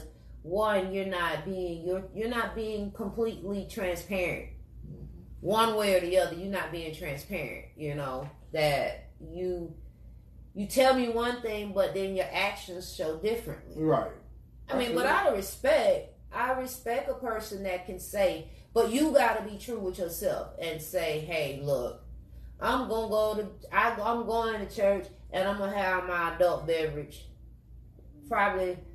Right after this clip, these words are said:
Speaker 1: later on after I leave church." Okay.
Speaker 2: What, what's wrong with, uh, if you like more than one person, being upfront with it, and maybe it could work out?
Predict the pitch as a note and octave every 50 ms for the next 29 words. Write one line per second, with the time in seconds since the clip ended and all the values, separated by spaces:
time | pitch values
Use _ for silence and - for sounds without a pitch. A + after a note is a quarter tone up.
0 | - - - D#3 E3+ F3+ F#3 F3+ E3+ E3+ D#3+ D#3+ D#3 C#3+ C3+ A#2 G#2+ G2+ G2+ -
1 | - - - - - - - - - - D#3 D#3 D#3 D#3 - D#3+ D#3+ D#3+ D#3 D#3+
2 | E3 D#3+ D#3 C#3+ - C3+ A#2 A2 - - - - - - - D#3+ E3+ F3+ - -
3 | A3 A#3 A#3 - - G#3+ G3+ G#3 A3 A#3 A3+ A#3 A3 G#3+ G#3+ G#3 G3 F#3+ F#3+ F3+
4 | D#3+ - - D3+ D#3 E3 D#3+ D#3+ D#3 D#3 D#3 D3+ D3+ D3+ - - - - - -
5 | - - - - - - - D#3 E3 E3+ E3 D#3+ D#3 D3+ - - - - - B2+
6 | C#3 C#3+ D3+ D#3+ E3 E3 E3 E3 E3 D#3+ D#3+ D#3+ D#3 D#3 D#3 D#3 D#3 D#3 D#3 D3+
7 | C#3+ B2 A#2 B2 C3 C#3 D#3 D3+ C#3 C#3 C3+ C#3 C#3+ D3+ D#3 D#3 D3+ D3+ C#3+ C#3
8 | C#3 D3 D3 D3 C#3 C3+ - - D3+ F3 F#3+ F3+ - C#3+ C3 C3 C#3 C#3+ D3 -
9 | - - - - - - - - - - - - - - - - - - - A2
10 | A#2 C#3 D#3 D#3+ D#3 D3+ D#3 D3 C3+ - - - E3+ F3+ - - A#2+ B2 B2 A#2+
11 | A#2+ - D3 D#3 D#3 D3+ - - - - - - - - C3+ D3+ D#3 D3+ D3+ C3+
12 | B2+ C3 C#3+ D#3+ E3 D#3+ F3+ F3+ F3+ F3+ F3+ G3+ F#3 F#3 G3+ G3+ G3 - - -
13 | E4+ - C#4+ - - -